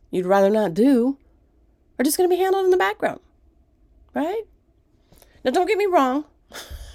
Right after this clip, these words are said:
<laughs> I do believe in having a team and not just relying only on A I to do some of this stuff, because I have a team.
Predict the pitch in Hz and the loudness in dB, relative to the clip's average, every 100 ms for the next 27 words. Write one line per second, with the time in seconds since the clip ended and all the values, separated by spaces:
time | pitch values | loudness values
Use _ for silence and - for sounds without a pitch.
0 | - _ 392 381 - 349 - - - - | -20 _ -2 -2 -4 -6 -8 -18 -18 -20
1 | - - - _ _ 254 311 339 262 - | -20 -20 -20 _ _ 4 4 2 -2 -2
2 | 302 311 320 359 392 _ _ - 240 262 | 0 2 2 0 0 _ _ 2 6 6
3 | 226 254 240 247 - _ _ _ _ _ | 6 0 0 -2 -6 _ _ _ _ _
4 | _ 214 233 233 233 - _ _ _ - | _ 2 4 2 -2 -10 _ _ _ -20
5 | - - - - - _ - - 240 233 | -20 -20 -20 -20 -20 _ -20 -2 2 4
6 | 254 240 - 196 196 196 190 185 202 - | 2 -2 -2 -2 0 0 0 0 -6 -4
7 | 190 175 160 175 - 175 254 269 240 - | -2 0 -2 -4 -2 2 4 4 2 0
8 | 190 196 - 196 - 180 180 180 175 180 | -2 -2 -2 -2 0 -2 -2 -8 -6 -6
9 | - 156 151 156 - - 254 175 - - | -6 -8 -8 -8 -8 -2 0 0 -4 -8
10 | 160 - 262 285 285 254 - 254 262 302 | -8 -2 0 0 0 -4 -4 -2 -2 -2